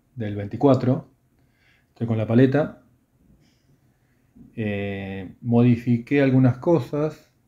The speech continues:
del último video. Por ejemplo, los pómulos los bajé un poco. No quedaban mal, pero en realidad los pómulos están a-, acá, abajo de lo-, del ojo, no arriba. Pero bueno, podría haber sido porque podría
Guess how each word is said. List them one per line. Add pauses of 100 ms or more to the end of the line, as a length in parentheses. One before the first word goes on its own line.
(380)
del
último
video.
Por
ejemplo,
los
pómulos
los
bajé
un
poco. (840)
No
quedaban
mal, (160)
pero (640)
en
realidad
los
pómulos
están
a-,
acá, (140)
abajo
de
lo-, (320)
del
ojo,
no
arriba. (560)
Pero
bueno,
podría
haber
sido
porque
podría